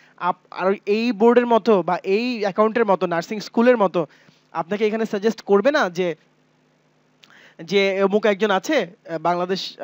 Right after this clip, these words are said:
I mean, আহ, টি স্প্রিং বিডি থেকে, যে তার একজন, একটি নার্সের ইয়ে আছে, তো ওইটাতে লাইক করো? তো এরকম অনেক লাইক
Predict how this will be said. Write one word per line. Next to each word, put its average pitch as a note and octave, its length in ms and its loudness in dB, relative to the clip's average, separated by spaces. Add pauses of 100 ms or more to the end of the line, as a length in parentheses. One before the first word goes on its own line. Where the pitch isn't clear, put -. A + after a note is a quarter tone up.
(120)
I - 40 -2
mean, E3 240 -8
আহ, E3 240 -4
টি A3 140 -6
স্প্রিং G#3+ 280 -4
বিডি A3 220 -2
থেকে, A3+ 300 -4 (380)
যে F3 80 -6
তার F#3 220 0
একজন, G3 300 0
একটি F#3 240 -4
নার্সের G3 380 0
ইয়ে G#3 140 2
আছে, A3 240 2 (480)
তো F#3+ 80 0
ওইটাতে G3+ 280 0
লাইক G3+ 180 0
করো? F#3 220 0
তো A#3 120 -2
এরকম A3+ 220 0
অনেক A3 340 0
লাইক F3+ 220 -2